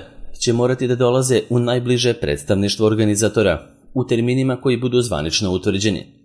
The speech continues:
Tamo će raditi u prijatnoj i podsticajnoj sredini i u prostorijama koje su opremljene prema svim zahtevima savremenog obrazovanja. Bilo za koju od navedenih opcija da se odluče, pojedinačni kandidati mogu da rade sasvim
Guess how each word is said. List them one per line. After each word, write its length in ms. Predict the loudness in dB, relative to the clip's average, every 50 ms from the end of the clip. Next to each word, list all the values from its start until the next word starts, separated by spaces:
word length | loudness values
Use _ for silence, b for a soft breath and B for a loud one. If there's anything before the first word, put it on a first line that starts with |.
| _ _
Tamo 200 | -2 0 0 0
će 140 | -2 -2 -2
raditi 380 | 0 0 0 0 0 0 0
u 100 | 0 0
prijatnoj 560 | 2 2 2 2 2 0 0 -2 -2 -2 -4 -6 -10 -20 -20 -20 -14 -6
i 220 | -4 -4 -4 -4 -2
podsticajnoj 760 | -2 -2 -2 -2 -2 -4 -4 -2 -2 -2 -2 0 0 0 0
sredini 680 | 0 0 0 0 0 2 2 2 2 0 -2 -4 -8 -18 -20 _ _ _
i 120 | -2 0 2
u 100 | 2 2
prostorijama 640 | 0 0 -2 0 0 0 0 0 0 0 -2 -4
koje 220 | -2 -2 0 0 0
su 180 | 0 -2 -2 0
opremljene 580 | 0 0 0 0 0 0 0 0 0 -2 -2 -2
prema 240 | -2 -2 -2 -2 -2
svim 280 | -4 -4 -2 -2 -2
zahtevima 580 | -2 -2 -4 -4 -4 -4 -2 -2 0 0 -2 -2
savremenog 580 | -2 -2 -2 -2 -2 -2 -2 -2 -2 -2 -2 -2
obrazovanja. 720 | -2 -2 -2 -2 0 0 0 0 0 0 -2 -4 -6 -8 -12 -20 _ _ _ -8 -2 2
Bilo 220 | 2 4 4 4
za 140 | 4 2 0 0
koju 280 | 2 2 4 6 6
od 80 | 4 4
navedenih 480 | 2 2 2 2 2 2 0 0 2
opcija 320 | 0 0 0 0 0 0 2
da 120 | 2 0
se 140 | 0 2 2
odluče, 460 | 2 2 2 2 0 2 2 2 0 B B B B B B B B B B B B -4
pojedinačni 600 | 0 2 2 2 2 2 2 0 0 -2 -2 -4
kandidati 540 | -2 -2 0 0 2 2 2 2 2 2 0
mogu 280 | 0 0 0 0 0 2
da 120 | 2 2
rade 300 | 2 2 0 0 0 0
sasvim 460 | 0 0 0 0 0 0 0 -2 -2